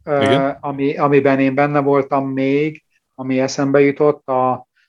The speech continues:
Speaker 1: Formaster nevű cég csinált egy másolás védett kom-, véde-, védelmet Commodore hatvannégyesre, és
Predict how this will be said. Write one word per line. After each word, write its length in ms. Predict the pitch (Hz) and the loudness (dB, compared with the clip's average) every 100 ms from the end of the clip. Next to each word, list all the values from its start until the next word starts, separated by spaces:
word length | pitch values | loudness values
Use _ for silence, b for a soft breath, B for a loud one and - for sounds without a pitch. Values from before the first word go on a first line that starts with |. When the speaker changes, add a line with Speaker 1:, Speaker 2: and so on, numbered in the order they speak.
| _ | _
Speaker 1:
Formaster 720 | - 151 160 139 131 - 127 | 0 2 4 0 -4 -6 -6
nevű 200 | 131 123 | -4 -4
cég 400 | 123 - 135 127 | -4 0 0 0
csinált 380 | - 143 127 117 | -4 -2 -2 -4
egy 80 | 127 | -4
másolás 540 | 131 131 - 120 110 | -2 -2 -4 -6 -6
védett 300 | 127 120 110 _ | -8 -8 -8 _
kom-, 200 | 123 143 | -14 -4
véde-, 400 | 139 127 127 131 | 0 2 0 -2
védelmet 460 | 135 131 123 117 - | 0 0 0 -4 -10
Commodore 440 | 123 117 117 110 | -12 -8 -6 -2
hatvannégyesre, 1000 | 117 117 117 117 120 123 123 - 147 143 | -4 -6 -14 -12 -10 -10 -12 -6 -4 -2
és 320 | 127 - - | -6 -8 -12